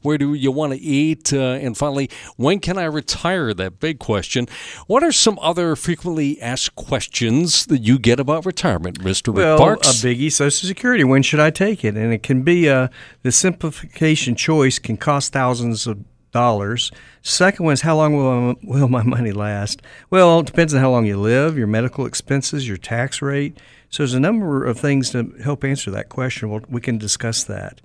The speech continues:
Speaker 2: How much money do I need to retire? Well, look at what you need now. For some people, they need a little more 'cause they're gonna take trips, uh, and things like that. They, um, might wanna do a lot of things. Other people will spend less because they don't have, uh,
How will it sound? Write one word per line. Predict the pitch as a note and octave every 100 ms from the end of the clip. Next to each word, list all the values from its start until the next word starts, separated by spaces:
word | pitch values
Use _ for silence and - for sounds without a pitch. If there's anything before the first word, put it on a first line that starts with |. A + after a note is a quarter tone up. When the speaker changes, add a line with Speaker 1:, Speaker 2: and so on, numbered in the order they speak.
| _ _ _ _
Speaker 2:
How | D3+
much | D3+ D#3
money | D#3 D3+
do | C#3+
I | C#3+
need | D3 D3 C#3+
to |
retire? | C#3+ C#3 D3 D#3+ G2+ A2 _ _ _
Well, | C3
look | D3+ F#3
at |
what | E3 E3
you | F3+
need | D#3+ D#3+
now. | C#3 D3+ D3+ G#2+ C3+ - _ _ _
For | C3+
some | B2 - G#3
people, | G3 C#3+ C3+
they |
need | C3 C#3+
a |
little | D3+ D#3+
more | E3 A3 C#3 - - - _
'cause | -
they're | B2
gonna | C3 B2+ A2+
take | B2 A2+
trips, | - D3+ D#3 D3+ - - - - _ -
uh, | A#2 A2+
and | A#2 -
things | B2+
like | C3 A#2+
that. | A#2+ B2+ C3
They, | - A2+ G#2+
um, | G#2+ G#2 G2+ G2 _ _ - -
might | B2
wanna | A#2+ A#2+
do | A2+ B2 B2+
a | B2
lot | B2
of | A#2
things. | B2+ C3+ B2+
Other | D3 G3+ F#3+
people | - D3+ C#3+ C3
will | C3
spend | - - B2+
less | A#2 C3 B2 A2+
because | - A2 - A2
they | A2+
don't | A2+ A2 G#2+
have, | A#2 A2+ G2+ G#2+
uh, | G#2